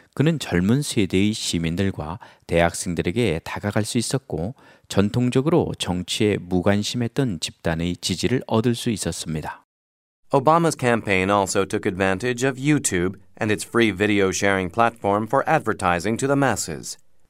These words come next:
Speaker 1: 오바마의 선거 운동은 유튜브의 무료 비디오 공유 방식을 이용해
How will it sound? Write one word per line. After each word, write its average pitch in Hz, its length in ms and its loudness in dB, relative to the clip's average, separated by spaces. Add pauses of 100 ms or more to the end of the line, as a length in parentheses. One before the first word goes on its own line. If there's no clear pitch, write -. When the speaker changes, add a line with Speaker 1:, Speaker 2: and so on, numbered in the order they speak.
(140)
Speaker 1:
오바마의 113 540 6
선거 95 520 2
운동은 101 540 0 (240)
유튜브의 110 760 4
무료 95 540 4
비디오 101 500 2
공유 87 360 -4
방식을 87 540 -2
이용해 98 640 0